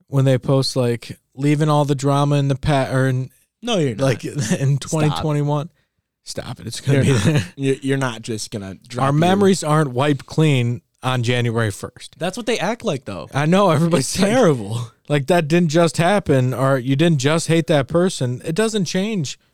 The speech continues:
Speaker 2: It's the
Speaker 1: in
Speaker 2: same people
Speaker 1: one, one night.
Speaker 2: That's the same people that are like, "I'm gonna cut back on my Starbucks usage." No, you're not. You're not. You're, you're gonna,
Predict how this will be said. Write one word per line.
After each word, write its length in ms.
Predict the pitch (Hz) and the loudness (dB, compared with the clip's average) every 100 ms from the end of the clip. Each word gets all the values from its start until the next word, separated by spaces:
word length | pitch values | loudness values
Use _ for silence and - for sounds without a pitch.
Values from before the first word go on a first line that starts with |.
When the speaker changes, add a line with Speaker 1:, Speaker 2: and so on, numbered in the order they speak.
| _ _ | _ _
Speaker 2:
It's 200 | - 170 | -10 -8
the 60 | 226 | -4
Speaker 1:
in 20 | |
Speaker 2:
same 220 | 156 156 147 | 0 2 2
people 140 | 151 | 0
Speaker 1:
one, 240 | 139 107 151 | -2 -4 0
one 200 | 165 160 | 2 2
night. 320 | 190 196 107 | 0 0 -2
Speaker 2:
That's 180 | 175 - | -4 -6
the 80 | 202 | -6
same 220 | 185 175 | -6 -8
people 140 | 190 | -8
that 80 | 170 | -6
are 40 | 143 | -6
like, 180 | 120 - | -8 -12
"I'm 120 | 160 | -12
gonna 140 | 180 175 | -10 -12
cut 280 | - 170 - | -14 -16 -12
back 320 | 143 156 151 | -10 -10 -10
on 120 | 143 | -12
my 120 | 117 | -12
Starbucks 1000 | 92 - - 139 139 135 - 151 143 - 160 | -14 -16 -10 -8 -8 -12 -14 -12 -12 -14 -10
usage." 460 | 147 139 - 139 | -10 -8 -10 -8
No, 160 | 156 214 | -4 -4
you're 160 | 349 | -4
not. 320 | 370 392 294 - - _ _ - | -2 -4 -4 -12 -20 _ _ -4
You're 140 | 190 | -2
not. 260 | 190 101 - | -2 -6 -6
You're, 160 | 131 147 | -6 -4
you're 220 | 165 160 | -4 -4
gonna, 220 | 185 170 | -2 -4